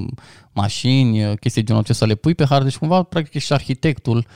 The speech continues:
uh, nivelului, folosești un editor de jocuri video, uh, nu, nu e ca la game design, unde pur și simplu, uh, cea mai mare parte a timpului, uh, o petreci dezvoltând.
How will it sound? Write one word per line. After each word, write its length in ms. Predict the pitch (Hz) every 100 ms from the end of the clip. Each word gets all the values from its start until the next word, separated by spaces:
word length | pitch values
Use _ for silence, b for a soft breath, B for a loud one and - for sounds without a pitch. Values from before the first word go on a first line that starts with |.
| B B B
uh, 340 | 113 110 107
nivelului, 360 | 107 107 131 131
folosești 420 | 127 117 - -
un 60 | 117
editor 320 | 107 - 139
de 80 | 123
jocuri 320 | 117 - 113
video, 360 | 113 117 113
uh, 960 | 113 113 110 104 107 107 104 107 104 107 110
nu, 440 | 117 120 127 127
nu 220 | 120 123 127
e 200 | 123 117 _
ca 180 | -
la 120 | 120 113
game 180 | 117
design, 240 | 120 113 131
unde 180 | 131 131
pur 180 | -
și 80 | 147
simplu, 360 | 147 139 139 139 B B B B
uh, 420 | 117 117 107 107 110 110
cea 100 | -
mai 100 | 127
mare 140 | 127 120
parte 220 | 120 107
a 40 |
timpului, 680 | 107 131 127 123 120 123 117
uh, 240 | 113 110
o 60 | 113
petreci 540 | - 110 113 120 - -
dezvoltând. 800 | 123 110 117 - 110 98 -